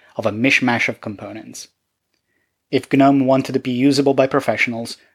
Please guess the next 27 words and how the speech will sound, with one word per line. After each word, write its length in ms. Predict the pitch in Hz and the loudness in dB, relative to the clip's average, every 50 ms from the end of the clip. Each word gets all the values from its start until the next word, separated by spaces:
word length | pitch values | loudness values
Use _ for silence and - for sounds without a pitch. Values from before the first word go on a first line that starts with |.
| _ _ - | _ _ -2
not 320 | 123 127 151 175 - - | 0 0 0 0 -2 -4
curating 440 | - 143 135 135 131 131 139 127 123 | 0 0 2 2 2 2 0 -2 -2
the 100 | 113 117 | 0 0
offering 400 | 113 113 - - 120 117 117 113 | 0 0 0 -2 -2 -2 -2 -2
of 100 | 110 107 | -4 -2
the 100 | 113 113 | -2 -2
desktop 440 | 104 107 107 - - 107 104 - - _ _ _ - | -2 -2 -4 -4 -6 -6 -8 -8 -12 _ _ _ -6
was 200 | - 107 - - | -6 -4 -4 -2
not 380 | 117 107 110 117 117 123 - - | -4 -2 0 0 0 0 0 -4
a 60 | 117 | -6
sustainable 600 | - 127 - - - - 107 107 110 104 113 117 | -6 -6 -8 -4 -2 -2 -2 -2 -2 -2 -2 -2
option 360 | 104 98 - - - 104 98 | -2 -2 -2 -4 -4 -4 -6
anymore. 440 | 98 98 98 98 98 95 95 95 _ _ _ _ _ _ _ _ _ _ _ _ _ _ _ _ _ _ _ _ _ _ _ _ _ _ _ | -10 -10 -10 -10 -12 -12 -14 -16 _ _ _ _ _ _ _ _ _ _ _ _ _ _ _ _ _ _ _ _ _ _ _ _ _ _ _
Sun 480 | - - - - 151 143 147 151 147 - - | -14 -8 0 2 2 2 2 0 -2 -4 -2
had 180 | 127 117 120 | -4 -2 0
shipped 320 | - - - 123 - - - | 2 2 2 2 0 -2 -2
gnome 220 | 127 123 123 120 | 0 2 2 4
one 180 | 120 120 123 120 | 4 4 2 2
point 220 | - 120 117 113 | 0 0 -2 -2
four 280 | - - 107 107 107 107 | -2 0 2 2 2 2
as 180 | 113 110 104 | 0 0 -2
a 60 | 113 110 | -2 -2
technology 440 | - 117 - 131 131 127 117 120 | -2 -2 0 2 2 2 2 0
preview 380 | 117 - 123 113 107 107 107 104 | -2 -2 -4 -4 -4 -4 -6 -6
for 140 | - 110 104 | -4 -6 -6
Solaris 480 | - - 110 101 101 101 104 - - - | -4 -4 -4 -2 -2 -4 -6 -6 -6 -6
eight 360 | 127 107 92 90 - - - | -6 -6 -6 -8 -16 -20 -20